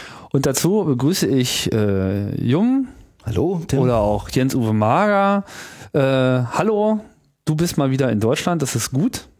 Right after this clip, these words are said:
Speaker 1: Das letzte Mal, als wir die Gelegenheit hatten, haben wir auch gleich einen Podcast aufgenommen.
Speaker 2: Genau.
Speaker 1: Da allerdings so, so Sachen, die dich eigentlich auch schon seit langem, äh, nicht mehr so richtig, äh, beschäftigen. Das war Chaos Radio Express, Ausgabe Nummer siebenundneunzig, knapp zwei Jahre her.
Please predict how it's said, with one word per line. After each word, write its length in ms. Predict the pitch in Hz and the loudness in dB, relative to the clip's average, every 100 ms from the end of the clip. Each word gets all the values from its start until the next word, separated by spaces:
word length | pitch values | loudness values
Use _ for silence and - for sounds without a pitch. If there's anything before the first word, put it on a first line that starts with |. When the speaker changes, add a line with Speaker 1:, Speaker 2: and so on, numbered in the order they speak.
| - | -14
Speaker 1:
Das 120 | - | -4
letzte 260 | 147 - 175 | -2 0 0
Mal, 240 | 156 147 | 2 2
als 180 | 143 143 | 0 0
wir 80 | 143 | 0
die 80 | |
Gelegenheit 440 | 139 139 143 139 135 | 2 2 2 2 0
hatten, 180 | 131 123 | 0 0
haben 80 | |
wir 80 | 113 | 2
auch 100 | 117 | 0
gleich 160 | - 170 | 0 -4
einen 100 | 156 | -2
Podcast 440 | 170 - 156 156 | -4 0 -2 0
aufgenommen. 580 | 151 147 151 151 170 190 | -2 0 0 0 0 0
Speaker 2:
Genau. 220 | - 101 117 - - | -2 0 -2 -4 -6
Speaker 1:
Da 140 | - 135 | 0 2
allerdings 440 | 147 147 147 139 | 2 2 0 0
so, 160 | 143 135 | 0 0
so 300 | 131 - 131 | 0 -2 0
Sachen, 320 | 127 139 139 | 0 0 0
die 80 | 127 | 0
dich 180 | 123 131 | 0 0
eigentlich 220 | 127 127 | 0 0
auch 80 | 123 | 0
schon 100 | 127 | 0
seit 160 | 107 | 0
langem, 380 | 107 127 151 - | 0 0 0 -2
äh, 180 | 117 113 | -2 0
nicht 220 | 156 185 | -2 0
mehr 80 | 180 | -2
so 80 | 165 | 0
richtig, 480 | 170 175 160 - | -2 -2 -2 -2
äh, 320 | 151 143 143 135 | 0 0 0 0
beschäftigen. 800 | 143 - 170 - 156 147 147 143 - - | -2 0 -2 -2 0 2 0 -2 -8 -6
Das 220 | - 120 | -4 0
war 260 | 123 113 107 | 2 2 2
Chaos 260 | - 120 123 | 0 -2 0
Radio 140 | 113 | 0
Express, 560 | 110 - 127 120 - - - - - - | -2 -4 -2 -2 -4 -10 -18 -20 -10 -4
Ausgabe 320 | 127 139 127 | -2 0 2
Nummer 220 | 123 113 | 2 2
siebenundneunzig, 880 | 104 143 185 170 151 160 170 165 - | 2 0 2 2 0 0 -2 -2 -4
knapp 200 | - 143 | -4 -2
zwei 200 | - 120 | 0 0
Jahre 240 | 113 110 | 2 0
her. 320 | 110 117 175 | 0 0 0